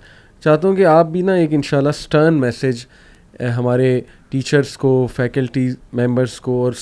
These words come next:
प्लस ये जो इस तरह के मर्द हैं और ये जो स्टूडेंट्स हैं, मेल स्टूडेंट्स, उनको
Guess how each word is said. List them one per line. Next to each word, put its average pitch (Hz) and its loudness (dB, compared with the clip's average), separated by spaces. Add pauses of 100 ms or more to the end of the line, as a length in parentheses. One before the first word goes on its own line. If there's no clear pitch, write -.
(100)
प्लस 135 -2
ये 127 2
जो 127 2
इस - -4
तरह 131 0
के 123 -2
मर्द 120 0
हैं 117 -2
और 110 -6
ये 107 -10
जो 110 -10
स्टूडेंट्स 120 -10
हैं, 113 -10
मेल 107 -8
स्टूडेंट्स, 113 -14
उनको 107 -10